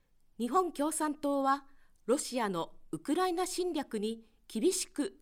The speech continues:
抗議します。市民を殺すな、戦争やめよの声をご一緒に上げてまいりましょう。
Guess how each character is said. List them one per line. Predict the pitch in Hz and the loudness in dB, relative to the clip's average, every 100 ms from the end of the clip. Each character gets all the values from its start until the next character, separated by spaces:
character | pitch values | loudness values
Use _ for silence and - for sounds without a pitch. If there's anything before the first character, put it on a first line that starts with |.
| - | -2
抗 | 285 294 | 0 2
議 | 247 | 0
し | - | -2
ま | 196 185 | 0 0
す。 | - - - - - _ _ _ - _ _ - - - | -2 -12 -20 -20 -20 _ _ _ -20 _ _ -20 -20 -12
市 | - 285 | -2 2
民 | 302 285 220 | 4 4 2
を | 185 | -2
殺 | - 202 | -2 0
す | 269 - | 0 0
な、 | 240 - - - - - - - | 0 0 -6 -20 -20 -20 -20 -16
戦 | - 233 339 | -2 2 2
争 | - 359 339 | 0 2 4
や | 277 269 | 4 4
め | 370 | 4
よ | 381 | 4
の | 294 247 | 2 0
声 | - 277 233 | 0 2 4
を | 196 208 - - - - | 2 0 -10 -20 -10 0
ご | 254 | 2
一 | 339 | 2
緒 | - 359 | -2 -2
に | 349 359 - - | 0 -2 -4 -2
上 | - | 0
げ | 294 | 0
て | 330 | 0
ま | 320 320 | 2 0
い | |
り | 302 | 0
ま | 320 | 0
し | 311 339 | 0 2
ょ | |
う。 | 285 | 0